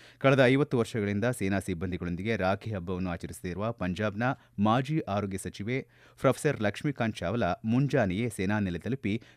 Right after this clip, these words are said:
ಸೇನಾ ಸಿಬ್ಬಂದಿಗೆ ತಮ್ಮ ಅಭಿನಂದನೆ ಸಲ್ಲಿಸಿದರು. ಅಣ್ಣ ತಂಗಿಯ ಪವಿತ್ರ ಬಂಧನವನ್ನು ಮೀರಿ ನಮ್ಮ ಶಾಂತಿ ಬ-, ಶಾಂತಿ ಬಾಳ್ವೆಗಾಗಿ ಶ್ರಮಿಸುತ್ತಿರುವ ಸಿಬ್ಬಂದಿಗೂ ಈ ಹಬ್ಬ ಅನ್ವಯಿಸುತ್ತದೆ. ಸೇನಾ ಸಿಬ್ಬಂದಿಗಳೊಂದಿಗೆ ನಾವು ಇದ್ದೇವೆ ಎಂಬ ಸಂದೇಶವನ್ನು ಈ ಹಬ್ಬ ಸಾರುತ್ತದೆ.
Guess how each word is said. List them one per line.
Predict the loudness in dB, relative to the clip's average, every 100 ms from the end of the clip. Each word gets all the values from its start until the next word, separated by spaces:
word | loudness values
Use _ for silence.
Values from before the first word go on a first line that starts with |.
| -2
ಸೇನಾ | 2 4 2
ಸಿಬ್ಬಂದಿಗೆ | -2 -4 -4 -2 -2 -2
ತಮ್ಮ | -2 0 0
ಅಭಿನಂದನೆ | 0 -2 0 0 -2
ಸಲ್ಲಿಸಿದರು. | -2 -8 -8 -6 -6 -8 _ _ -20 -4
ಅಣ್ಣ | 2 4 4
ತಂಗಿಯ | 2 0 0
ಪವಿತ್ರ | 0 0 0 -2
ಬಂಧನವನ್ನು | 0 0 0 -2 -2
ಮೀರಿ | 0 0 0 -2 -6 -2
ನಮ್ಮ | 4 6
ಶಾಂತಿ | 4 0 -2 -2 -6
ಬ-, | -8 -14
ಶಾಂತಿ | -4 0 0 -2 -2
ಬಾಳ್ವೆಗಾಗಿ | -2 -2 0 0 0 -4
ಶ್ರಮಿಸುತ್ತಿರುವ | -2 -4 -4 -6 -6
ಸಿಬ್ಬಂದಿಗೂ | -4 -2 0 0 0 0 0
ಈ | 0 0
ಹಬ್ಬ | -2 0
ಅನ್ವಯಿಸುತ್ತದೆ. | 0 0 -2 -2 -4 -8 -8 -8 -8 -16 -20 -8 0
ಸೇನಾ | 4 4
ಸಿಬ್ಬಂದಿಗಳೊಂದಿಗೆ | 2 -2 0 0 -2 -2 0
ನಾವು | 0 0
ಇದ್ದೇವೆ | -2 0 0 2
ಎಂಬ | 2 0
ಸಂದೇಶವನ್ನು | -2 -4 -4 -2 -2 0 -2
ಈ | -2 -2
ಹಬ್ಬ | -2 -2 -2 -2
ಸಾರುತ್ತದೆ. | -4 -2 -2 -4 -6 -6